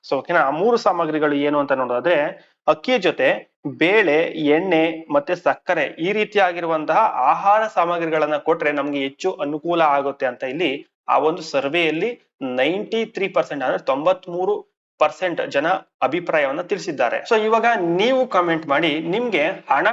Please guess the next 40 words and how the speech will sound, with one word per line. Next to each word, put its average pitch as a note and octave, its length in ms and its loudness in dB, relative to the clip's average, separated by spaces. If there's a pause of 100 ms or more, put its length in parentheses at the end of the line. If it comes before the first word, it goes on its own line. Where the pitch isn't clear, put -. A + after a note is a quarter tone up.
ಬೇಕಾ, C3+ 600 -6 (140)
ಅಕ್ಕಿ A3+ 340 0
ಬೇಕಾ, C#3 280 0
ಅಥವಾ C3+ 440 -2
ಅಕ್ಕಿಯ G#3+ 460 2
ಜೊತೆಯಲ್ಲಿ E3+ 960 -2 (160)
ಬೇಳೆ, E3+ 640 2
ಎಣ್ಣೆ, D3+ 440 2
ಸಕ್ಕರೆ, C#3 540 -2
ಎಣ್ಣೆ E3 260 0
ಅಂತಂದ್ರೆ F#3 720 0
ಅಡುಗೆ E3+ 240 0
ಎಣ್ಣೆ, B2 320 -6
ಓಕೆನಾ, D3 260 -2
ಬೇಳೆ, E3 480 2
ಎಣ್ಣೆ, D#3 420 0
ಸಕ್ಕರೆ, D3+ 500 -2 (280)
so G3+ 100 -2
ಇವುಗಳು G3 340 2
ಬೇಕಾ, A#2+ 220 0
ನಿಮ್ಗೆ A3 640 2
ಯಾವ್ದು F#3 460 0
ಅನುಕೂಲ F3 340 -4
ಆಗುತ್ತೆ C3+ 340 0
ಇದನ್ನ D3 240 -2
ತಿಳಿಸಿ. F3+ 320 -4
So G3+ 160 2
ಹಾಗಾಗಿ A3 420 2
ಇಲ್ಲಿ A#3 320 0
ಆಹಾರ F#3+ 500 -2
ಸಚಿವರಾದಂತಹ F3 840 0
ಕೆ E3 180 -4
ಎಚ್ D#3+ 180 -2
ಮುನಿಯಪ್ಪ D#3 360 -2
ಅವರು D#3+ 160 0
ಏನ್ D3 260 0
ಹೇಳ್ತಾ D3+ 340 -2
ಇದ್ದಾರೆ C3+ 220 0
ಅಂತ C3 120 -8
ನೋಡೋದಾದ್ರೆ, B2 760 -4